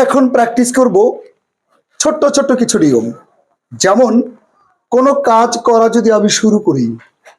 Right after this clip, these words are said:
যেমন কাউকে বললাম যে কোনো কাজ শুরু করো, যেমন ধরুন পড়া শুরু করো, ঘুমানো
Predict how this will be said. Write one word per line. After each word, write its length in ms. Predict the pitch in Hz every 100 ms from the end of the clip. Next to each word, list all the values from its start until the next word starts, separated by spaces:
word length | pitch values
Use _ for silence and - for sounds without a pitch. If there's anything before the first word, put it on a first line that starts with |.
| -
যেমন 240 | 233 240 233 - - -
কাউকে 260 | 262 247
বললাম 540 | 269 247 254 196 123 113 - -
যে 340 | 208 214 - -
কোনো 180 | - 247 247
কাজ 180 | 233 226
শুরু 280 | - 233 208
করো, 260 | - 113 110 - _ _ _ _
যেমন 300 | 151 247 277
ধরুন 260 | 240 262 208 - - _ _ _ _
পড়া 320 | 254 254 277
শুরু 320 | 269 - 240 185
করো, 280 | 143 127 - - _ _ _ _ 131
ঘুমানো 600 | 190 226 240 269 311